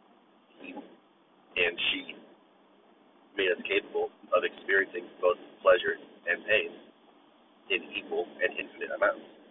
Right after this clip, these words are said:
So, when you get pleasure, don't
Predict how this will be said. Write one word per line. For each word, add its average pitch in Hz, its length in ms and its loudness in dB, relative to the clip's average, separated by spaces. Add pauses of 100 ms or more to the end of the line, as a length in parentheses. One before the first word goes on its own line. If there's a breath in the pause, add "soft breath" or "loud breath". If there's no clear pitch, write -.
(880)
So, - 240 10 (260)
when - 160 -2
you - 80 -14
get - 180 2 (880)
pleasure, 110 360 6 (200)
don't 98 180 0